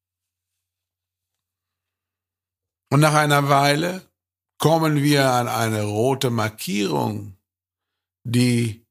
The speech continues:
im Erdreich eingelassen ist. Und wir treten an diese Markierung heran, halten einen Moment inne,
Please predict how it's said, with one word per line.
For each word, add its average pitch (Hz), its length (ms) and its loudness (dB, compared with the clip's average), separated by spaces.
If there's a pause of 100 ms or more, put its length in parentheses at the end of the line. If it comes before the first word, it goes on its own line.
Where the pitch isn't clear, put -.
(360)
im 160 120 0
Erdreich 135 600 0
eingelassen 123 760 -4
ist. - 580 -14 (960)
Und 123 120 2
wir 123 140 2
treten 175 420 0
an 131 200 -2
diese 139 280 -4
Markierung 139 680 -6
heran, 110 600 -6 (1160)
halten 180 400 -2
einen 156 360 0
Moment 147 540 -2
inne, 147 580 -6